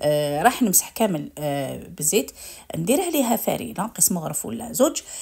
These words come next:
هاد الفرينه شوفوا، هي نقدر نجم نحطها كامل، مي لا لا، آه، على تالمو العجينه رهيفه، رايحه تجي كيف تتفتت لكم لتحت.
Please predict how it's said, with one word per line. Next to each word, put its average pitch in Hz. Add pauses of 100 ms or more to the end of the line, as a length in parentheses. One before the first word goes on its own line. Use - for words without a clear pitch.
(240)
هاد 285
الفرينه 294
شوفوا، 269 (440)
هي 311
نقدر -
نجم 247
نحطها 185
كامل، 208
مي 233
لا 233
لا، 175 (440)
آه، 233
على 214 (120)
تالمو 302
العجينه 220
رهيفه، 247 (360)
رايحه 254
تجي 220
كيف -
تتفتت -
لكم 165
لتحت. -